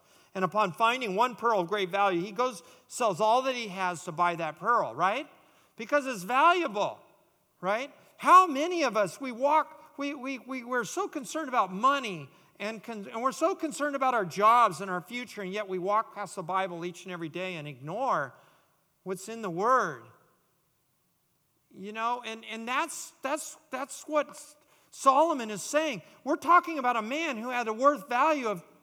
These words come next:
two trillion dollars. And, and he's saying that that's nothing compared to the wisdom that's in this book. Still enamored by those cans of,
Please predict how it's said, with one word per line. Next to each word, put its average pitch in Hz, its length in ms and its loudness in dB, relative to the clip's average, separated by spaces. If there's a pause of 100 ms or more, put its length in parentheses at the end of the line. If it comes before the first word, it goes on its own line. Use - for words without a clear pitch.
(400)
two 339 240 0
trillion 294 720 -6
dollars. 254 840 -2 (720)
And, 254 180 -10
and 254 160 -8
he's 254 240 -8
saying 311 360 -2
that - 160 -10
that's 285 320 -4
nothing 247 680 -2
compared 254 640 -2 (360)
to - 100 -6
the 190 140 -4
wisdom 240 600 -4
that's 185 220 -8
in 359 320 -8
this 180 220 -10
book. 311 680 -12 (3250)
Still 226 320 -4
enamored 156 480 -8
by 151 160 -6
those 139 280 -16
cans 156 380 -16
of, 135 80 -18